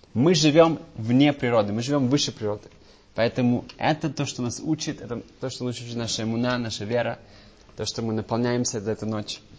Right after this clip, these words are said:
И Бе'эзрат Ашем, чтобы действительно вы исполнили все эти мицвот, все эти заповеди, которые связаны в эту святую ночь, как следует, и набрались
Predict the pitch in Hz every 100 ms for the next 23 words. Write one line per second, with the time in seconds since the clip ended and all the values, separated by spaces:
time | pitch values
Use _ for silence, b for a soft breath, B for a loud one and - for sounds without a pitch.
0 | B B B - 107 113 123 - 107 127
1 | 123 - - - 101 101 - 123 120 110
2 | 101 95 - 120 117 107 - 113 110 110
3 | 101 - 107 101 - 120 107 - 98 101
4 | 107 113 113 104 101 95 113 104 104 98
5 | - B B B 98 98 101 104 - 107
6 | 117 131 - - - - 104 - 127 127
7 | 135 135 107 101 113 113 120 -